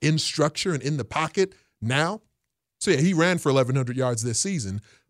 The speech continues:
but he threw for a lot of yards in the pocket, too. Caleb just still, there's a lot of growth to make within structure and not doing everything beyond the X's and O's. He, he operates out of structure too frequently, so that's a concern of mine.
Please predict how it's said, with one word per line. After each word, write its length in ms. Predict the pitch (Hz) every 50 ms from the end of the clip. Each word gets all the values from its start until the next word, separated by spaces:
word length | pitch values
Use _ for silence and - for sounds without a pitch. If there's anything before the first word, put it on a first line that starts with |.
| _
but 120 | 101 131 147
he 100 | 180 180
threw 260 | - - 202 208 196
for 160 | 196 - 139
a 40 | 117
lot 240 | 107 110 127 143 147
of 80 | 139 135
yards 320 | 135 135 139 131 123 -
in 80 | 131 120
the 60 | 113
pocket, 380 | - 143 139 127 107 113 101
too. 180 | - - 123 104
Caleb 380 | - - 170 190 196 190 165 135
just 180 | 143 143 -
still, 380 | - - 175 170 156 143 139 - _ _ _ _ _ _ -
there's 200 | 123 156 170 165
a 40 | 151
lot 220 | 143 147 156 151
of 140 | 147 131 110
growth 320 | - 151 156 147 139 -
to 100 | - -
make 260 | 123 120 127 123 117 -
within 340 | 117 110 107 123 143 139 131
structure 480 | - - - 151 135 - - - 120
and 80 | 117 127
not 240 | 135 139 135 - - - _ _ _ -
doing 260 | 156 147 147 135 131 -
everything 580 | 151 156 120 127 139 131 - - 147 135 131
beyond 360 | 117 120 123 131 135 131 123
the 120 | 127 127 127
X's 260 | 127 120 - 127 107
and 100 | 110 120
O's. 240 | 127 123 110 101 104
He, 200 | 143 139 143 - - _ _
he 140 | - 147 156
operates 360 | 160 180 185 - 175 165 160 -
out 140 | 156 156 151
of 80 | 131
structure 400 | - - - 165 151 - - -
too 220 | 117 - - 143 127
frequently, 480 | - - 156 156 156 160 151 156 170 160
so 120 | - 135
that's 240 | 123 139 143 - -
a 40 | 139
concern 520 | - 135 113 101 - - 147 151 156 156
of 100 | 151 143
mine. 340 | 156 156 160 165 165 165